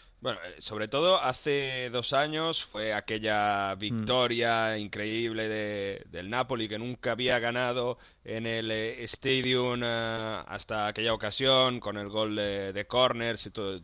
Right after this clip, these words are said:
Speaker 1: mundo soñó que, que luego la Lazio, eh, perdón, que luego el Napoli podía haber ganado el Scudetto, luego perdió en Florencia y el,
Speaker 2: Mm,
Speaker 1: eh,
Speaker 2: sí.
Speaker 1: ganó.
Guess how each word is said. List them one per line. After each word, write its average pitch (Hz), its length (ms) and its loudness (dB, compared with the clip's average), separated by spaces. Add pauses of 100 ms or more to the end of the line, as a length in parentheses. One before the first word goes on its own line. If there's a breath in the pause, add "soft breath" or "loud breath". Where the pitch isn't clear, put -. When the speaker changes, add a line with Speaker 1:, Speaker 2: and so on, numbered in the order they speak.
Speaker 1:
mundo 95 260 -8
soñó 101 420 -6
que, 92 280 -6 (340 loud breath)
que 92 160 -8
luego 98 220 -2
la 101 80 2
Lazio, 104 680 0
eh, 95 220 -4
perdón, 101 260 -6
que 92 100 -6
luego 98 180 -2
el 101 60 -4
Napoli 101 340 -2
podía 98 200 -2
haber 98 120 -2
ganado 95 200 -4
el 95 80 -4
Scudetto, 104 460 -2
luego 95 200 -4
perdió 95 280 -6
en 92 80 -10
Florencia 95 720 -4
y 85 80 -6
el, 117 200 -4
Speaker 2:
Mm, 113 80 -4
Speaker 1:
eh, 71 280 -8 (200)
Speaker 2:
sí. - 60 -6
Speaker 1:
ganó. 101 300 -6